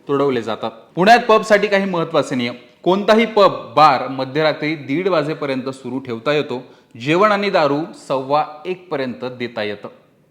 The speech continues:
अठरा वर्षांपेक्षा कमी वयाच्या मुलांना पब आणि बारमध्ये दारू पिण्याची परवानगी नाहीये. ध्वनी प्रदूषण रोखण्यासाठी नियमांचं पालन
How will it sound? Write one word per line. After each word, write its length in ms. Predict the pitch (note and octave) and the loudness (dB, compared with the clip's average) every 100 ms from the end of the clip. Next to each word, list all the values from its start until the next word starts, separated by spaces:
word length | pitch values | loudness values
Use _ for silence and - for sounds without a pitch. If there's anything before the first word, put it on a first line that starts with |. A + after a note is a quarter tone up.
| _ _ _ | _ _ _
अठरा 300 | D3 D3+ G3+ | -4 4 6
वर्षांपेक्षा 640 | G3 F#3+ F#3+ F3+ F3 - | 6 2 -2 -2 -6 -2
कमी 280 | F3+ F3 E3 | -4 -4 -6
वयाच्या 360 | E3 D#3 D3 D#3 | -2 -2 -2 -6
मुलांना 400 | D3 C#3 B2+ C3 | -4 -2 -2 -4
पब 400 | - - D3+ A#2 | -4 -2 -2 -2
आणि 180 | B2 B2+ | -6 -4
बारमध्ये 600 | A#2 B2+ C3 B2 A#2 B2 - _ A#2+ | -2 0 -2 -6 -8 -10 -16 _ -2
दारू 320 | A2+ C3 F3+ | 2 4 2
पिण्याची 420 | E3+ B2 A#2+ C#3 | -2 -4 -4 -8
परवानगी 500 | C3+ A2+ A2 C3 C3 | -6 -6 -4 -4 -4
नाहीये. 300 | B2 A#2 A#2 A#2 _ _ _ _ _ _ | -4 -4 -6 -10 _ _ _ _ _ _
ध्वनी 280 | C3+ D3 F#3+ | 0 2 2
प्रदूषण 480 | G#3+ F#3+ F3+ F#3 G3 | 0 0 0 -2 -2
रोखण्यासाठी 680 | E3 D3+ F3+ F#3+ F#3 D3 D#3+ | -2 -2 -2 0 0 -2 -4
नियमांचं 540 | D3+ C3+ C3+ B2+ - | -4 -4 -4 -6 -10
पालन 440 | C3 B2+ A#2+ C3 | -6 -2 0 0